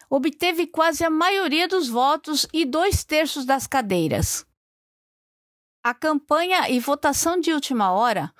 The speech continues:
ocorreram quando o tufão Lan,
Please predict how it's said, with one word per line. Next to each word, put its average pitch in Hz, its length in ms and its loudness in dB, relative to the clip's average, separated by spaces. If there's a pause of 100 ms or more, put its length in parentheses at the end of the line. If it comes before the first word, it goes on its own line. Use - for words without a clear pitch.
(240)
ocorreram 302 720 0
quando 285 360 0
o 262 160 0
tufão 339 760 -2
Lan, 233 420 0